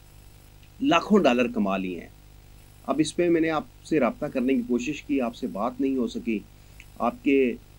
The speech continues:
जो so called leader एबटाबाद के हैं मलिक नवीद साहब, उनका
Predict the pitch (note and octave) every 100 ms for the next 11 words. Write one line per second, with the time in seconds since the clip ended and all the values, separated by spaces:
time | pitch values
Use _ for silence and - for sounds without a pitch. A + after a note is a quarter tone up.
0 | - A#2+ A#2+ D3+ D3 C#3 C3 B2 A#2+ B2+
1 | A#2 - - G#2+ - B2+ B2 A2+ B2 A#2
2 | A#2 A2+ G#2+ A2+ B2 B2 A#2+ G2 - -
3 | - - C3+ C3 D3+ C3+ B2 -